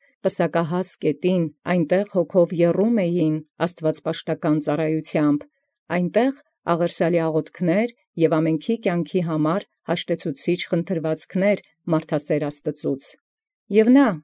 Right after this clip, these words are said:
այս միևնույն հոգեկրոն արվեստով, շատ օրեր անց էր կացնում անապատ տեղերում, մինչև որ երեցներից իմաց էր տրվում նրան, որ այն կողմերի եկեղեցիներին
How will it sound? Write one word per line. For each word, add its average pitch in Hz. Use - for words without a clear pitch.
այս 175
միևնույն 190
հոգեկրոն 190
արվեստով, 170
շատ 277
օրեր 180
անց 208
էր 220
կացնում 190
անապատ 160
տեղերում, 156
մինչև 190
որ 240
երեցներից 170
իմաց 226
էր 143
տրվում 147
նրան, 156
որ 165
այն 240
կողմերի 175
եկեղեցիներին 170